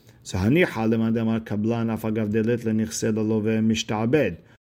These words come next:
This works great according to the one who holds that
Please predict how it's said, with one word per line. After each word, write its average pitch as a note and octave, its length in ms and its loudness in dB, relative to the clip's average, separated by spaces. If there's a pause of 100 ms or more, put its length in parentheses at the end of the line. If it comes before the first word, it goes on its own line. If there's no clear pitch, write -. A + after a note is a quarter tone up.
(260)
This C#3+ 300 -4
works A#2 340 0
great C#3 440 4
according B2 580 0
to A#2 100 -8
the G#2+ 120 2
one A2+ 180 2
who A2+ 140 0
holds G#2 500 2
that A2 320 -2